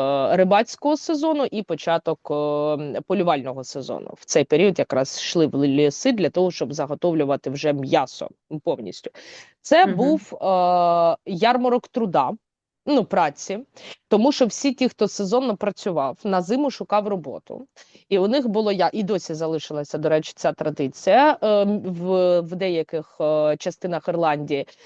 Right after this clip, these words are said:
Speaker 1: де на головну площу твого міста виходили різні робітники і викладали свій інструмент на стіл, таким чином показуючи, що вони вміють, а, наприклад, щоб робити в з-, в зимовий період.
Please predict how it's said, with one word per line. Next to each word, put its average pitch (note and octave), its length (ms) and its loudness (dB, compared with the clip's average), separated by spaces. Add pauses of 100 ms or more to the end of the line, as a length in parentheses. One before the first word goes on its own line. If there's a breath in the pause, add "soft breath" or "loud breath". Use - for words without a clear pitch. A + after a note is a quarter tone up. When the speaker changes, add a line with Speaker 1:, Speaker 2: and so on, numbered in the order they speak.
(120 soft breath)
Speaker 1:
де G#3 120 4
на A3+ 100 4
головну A#3+ 380 4
площу F3+ 380 0
твого E3+ 300 -2
міста D3 400 -4
виходили A3 640 0
різні F3+ 380 -2
робітники F3+ 840 -6
і A3+ 80 2
викладали G#3 680 4
свій A3+ 260 -4
інструмент G3+ 800 -8 (140)
на F#3 160 4
стіл, - 380 -6 (100)
таким F#3+ 340 2
чином D#4+ 300 2
показуючи, F#3 580 0
що G#3+ 180 0
вони E3 220 2
вміють, F#4 540 -2 (580 soft breath)
а, - 80 -4
наприклад, G3+ 420 0
щоб - 200 -8
робити F#3 320 -4
в E3+ 60 -6
з-, D#3 480 2
в D#3+ 60 -4
зимовий F3+ 380 0
період. G#2 380 -12